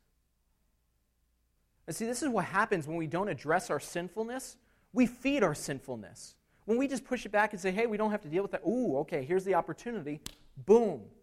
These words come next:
We run. And the greed of our hearts and the selfishness of our hearts gets exposed. And we're just like these tenant farmers in verse seven. They see the opportunity and they say,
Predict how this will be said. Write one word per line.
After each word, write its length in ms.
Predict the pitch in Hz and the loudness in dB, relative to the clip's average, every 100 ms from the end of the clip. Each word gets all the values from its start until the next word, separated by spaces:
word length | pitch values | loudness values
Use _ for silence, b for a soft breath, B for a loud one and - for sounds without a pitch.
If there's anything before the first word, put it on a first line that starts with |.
| _ _ _ _ _ _ - | _ _ _ _ _ _ 2
We 140 | 226 | 4
run. 500 | 190 160 240 262 110 - _ _ _ _ _ _ _ - | 4 4 4 4 -2 -10 _ _ _ _ _ _ _ -8
And 140 | 190 | 0
the 60 | 190 | 0
greed 320 | 156 233 277 | 0 0 2
of 80 | 202 | 2
our 100 | 180 | 0
hearts 260 | 208 196 | 0 -2
and 80 | 196 | 0
the 60 | 185 | -4
selfishness 640 | - 254 262 214 - 180 | 0 0 0 -6 -8 -8
of 80 | 175 | -4
our 80 | 160 | -4
hearts 300 | 180 180 - | -2 -4 -2
gets 220 | 196 202 | -4 -2
exposed. 760 | 190 - - 247 254 165 127 - b b | -4 -8 2 4 6 4 -2 -14 b b
And 200 | - 220 - B B | 0 0 0 B B
we're 240 | 180 269 | 0 2
just 320 | 185 233 233 | 2 0 0
like 160 | 220 220 | -2 -2
these 180 | 208 - | -6 -6
tenant 380 | - 240 226 | -4 -4 -4
farmers 520 | - 220 247 202 139 170 | -4 -2 0 -2 -4 -4
in 80 | |
verse 280 | 160 202 202 | -2 0 0
seven. 460 | - 233 208 147 104 _ _ _ _ _ _ _ _ _ _ _ _ - | 0 0 0 -4 -12 _ _ _ _ _ _ _ _ _ _ _ _ -6
They 80 | 180 | -4
see 540 | - - 240 214 143 | -4 -6 -4 -4 -6
the 200 | 127 160 | -4 -2
opportunity 720 | 160 160 160 - 196 190 147 | -2 -4 -10 -8 -8 -6 -8
and 100 | 135 | -8
they 60 | 139 | -10
say, 280 | 139 135 | -6 -6